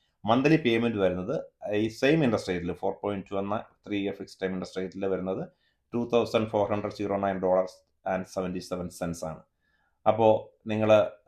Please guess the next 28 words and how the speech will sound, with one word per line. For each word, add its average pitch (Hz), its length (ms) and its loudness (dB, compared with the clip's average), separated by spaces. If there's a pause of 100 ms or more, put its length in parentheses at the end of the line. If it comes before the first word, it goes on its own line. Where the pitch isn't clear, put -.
റിന്യൂ 107 260 -2
ചെയ്-, 117 280 0
just 135 540 0
റീഫൈനാൻസ് 120 520 0
ഇല്ലാതെ 127 380 4
റിന്യൂ 120 240 0
ചെയ്തപ്പോൾ 113 600 -2
നിങ്ങൾക്ക് 110 280 -4
വന്നിരുന്ന 107 520 0 (100)
അഡീഷണൽ 104 380 -6
എമൗണ്ട് 104 320 -2
വൺ 104 180 -2
ഹൺഡ്രഡ് 101 320 -10
തേർട്ടി 98 220 -4
ഡോളർ 101 300 0
ആൻഡ് 107 160 -2
സീറോ 98 240 -8
ഫൈവ് 104 320 -2 (100)
സെന്റ്സ് 92 460 -6
ആണ്. 117 240 0 (800)
ആ, 101 320 10
നിങ്ങൾക്ക് 98 640 0 (680)
റീഫൈനാൻസും 107 920 -2
റിന്യൂവലോട് 113 440 -2
ചെയ്യുമ്പോൾ 98 520 -4 (100)
നിങ്ങൾക്ക് 107 260 -6
ഉണ്ടാവുന്ന 98 320 2
ഡിഫറൻസ് 92 380 -8